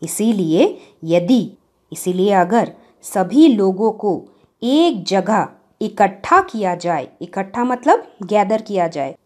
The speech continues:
सब लोगों को एक जगह पे जमा किया जाए,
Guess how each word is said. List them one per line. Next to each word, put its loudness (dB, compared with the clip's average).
सब 0
लोगों 4
को 0
एक 0
जगह 0
पे -2
जमा 2
किया 0
जाए, -8